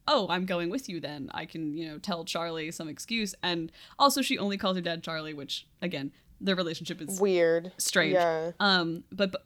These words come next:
Speaker 1: and, you know, Edward's like, "No, and my, by we, I meant my family. You're staying in Forks. You don't belong in my world," yada, yada, yada sort of speech. And, and I just, I feel like that that could have been either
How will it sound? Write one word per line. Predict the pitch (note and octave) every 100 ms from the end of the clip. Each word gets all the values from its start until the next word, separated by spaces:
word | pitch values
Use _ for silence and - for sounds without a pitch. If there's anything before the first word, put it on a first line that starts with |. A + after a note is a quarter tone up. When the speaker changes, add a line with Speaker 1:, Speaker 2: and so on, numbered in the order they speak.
| -
Speaker 1:
and, | G3 F#3
you |
know, | F3
Edward's | D#3+ F3 E3+
like, | E3+
"No, | G3+ C#4+ B3
and | F#3
my, | D#3+ -
by | F3+ E3+
we, | E3+ A3 G#3+
I | F#3
meant | E3 -
my | F3+ F3 F3+
family. | F#3 E3+ E3 D#3 D#3
You're | D#3 F3 E3
staying | - E3 D3
in | C#3+
Forks. | - F3 E3+ D#3+ - - -
You | F3+
don't | E3 D#3+
belong | E3 D3+
in | D3+
my | C#3+
world," | D3+ E3 E3 D#3
yada, | D3 C#3
yada, | C#3
yada | D3 D#3+ D#3
sort | E3 D#3
of |
speech. | - D3+ C3 - _ _ -
And, | G3+ A3 -
and | B3 B3+ A#3+ _ - -
I |
just, | C4 D4+ - - -
I | -
feel | - D4 C#4+
like | C4 B3 - - _ -
that | A3+
that | A3+ A3 -
could | - A3+
have | G#3+ F#3+
been | F#3+ F#3 F#3 F#3 _ _ _ _ _ _ _ _ -
either | A3 G3+ G#3 -